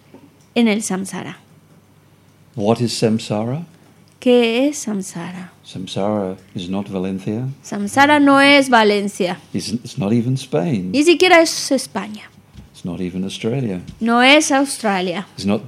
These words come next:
Speaker 2: it's not this world.
Speaker 1: No es este mundo.
Speaker 2: It is our own mind.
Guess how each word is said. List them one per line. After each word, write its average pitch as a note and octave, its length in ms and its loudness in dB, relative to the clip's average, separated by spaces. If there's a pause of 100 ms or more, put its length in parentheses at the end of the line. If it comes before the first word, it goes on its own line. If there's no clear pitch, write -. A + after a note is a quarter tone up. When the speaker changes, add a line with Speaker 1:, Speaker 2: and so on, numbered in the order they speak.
Speaker 2:
it's - 220 -6
not G#2 160 2
this G2+ 220 -4
world. A2 420 -2 (560)
Speaker 1:
No A#3 300 2
es B3+ 200 0
este A3+ 280 -4
mundo. G3+ 440 -2 (460)
Speaker 2:
It G#2 140 0
is F#2 280 -2
our G2 400 -4
own A2+ 480 -2
mind. G#2 540 -8